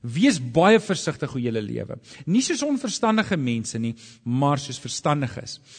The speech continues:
Maak die beste gebruik van elke geleentheid, want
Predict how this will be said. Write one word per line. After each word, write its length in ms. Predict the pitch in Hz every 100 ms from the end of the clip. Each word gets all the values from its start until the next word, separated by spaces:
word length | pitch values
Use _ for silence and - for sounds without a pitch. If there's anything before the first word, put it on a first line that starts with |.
| - -
Maak 280 | 123 160 170
die 80 | 165
beste 340 | 165 170 -
gebruik 400 | 165 127 120 110
van 140 | 127 123
elke 260 | 165 165 165
geleentheid, 580 | 151 117 117 104 107 - - - 123
want 420 | 113 175 208 269